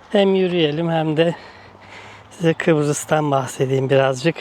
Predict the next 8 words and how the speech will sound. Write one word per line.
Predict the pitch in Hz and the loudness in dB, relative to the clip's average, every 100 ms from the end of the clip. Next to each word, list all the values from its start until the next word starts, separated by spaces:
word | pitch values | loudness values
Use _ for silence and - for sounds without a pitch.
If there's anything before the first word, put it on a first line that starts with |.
| - - - - - 180 | -12 -18 -20 -20 -6 0
Uzun | 165 160 165 | 2 4 4
zamandır | 151 151 147 147 160 | 2 2 0 0 -2
Kıbrıs'ta | 156 165 147 147 - 156 | 0 0 2 -2 -4 0
yaşıyorum. | 143 139 - 143 139 170 - - - - | 2 2 0 0 0 -2 -6 -20 -20 -2
Burası | 160 147 - 160 165 - | -2 -2 -4 -4 -4 -4
genelde, | 170 156 151 147 151 160 - - - - - - - 151 | -4 -2 -2 0 -2 -2 -6 -18 -20 -20 -20 -20 -6 -2
e, | 139 135 135 139 - | 0 0 -2 -4 -8
kumarhanelerin | - 143 139 135 139 135 135 123 123 123 143 | -6 -2 0 0 -2 -2 -4 -2 -2 -2 -2